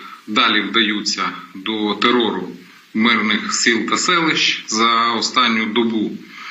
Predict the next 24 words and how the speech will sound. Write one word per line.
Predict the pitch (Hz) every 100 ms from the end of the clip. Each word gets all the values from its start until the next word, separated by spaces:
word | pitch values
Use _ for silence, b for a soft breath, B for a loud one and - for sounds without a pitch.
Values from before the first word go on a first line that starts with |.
| B B -
е, | 104 98 98
по |
всій | 113 131 117
лінії | 113 113 110
зіткнення | 107 113 - 101 95 92 90 -
були | 98 104 110
обстріляні | 104 - - 117 107 104 101 98 98 B B B B -
багато | 113 113 110 104
громад | 113 139 165 165 - -
на | 131
нашому | 123 123 127 127
напрямку. | 127 123 127 123 120 120 117 B B B -
І | 110 107 107 107 104 104
Нікополь, | 131 147 143 139 131 104
і | 101
Марганецька | 101 101 98 113 156 - 143
громада, | 131 127 127 127 120 110
і | 101
Червоногригорівська | 95 101 104 104 95 101 110 156 143 139 135
громада, | 120 123 123 123 117
Апостолівська, | 98 95 147 147 - 127 113 - 123
Широковська, | 113 127 139 143 131 - - 113
Зеленодольська. | 104 113 110 113 151 - - 127 - B B B B B
Е, | -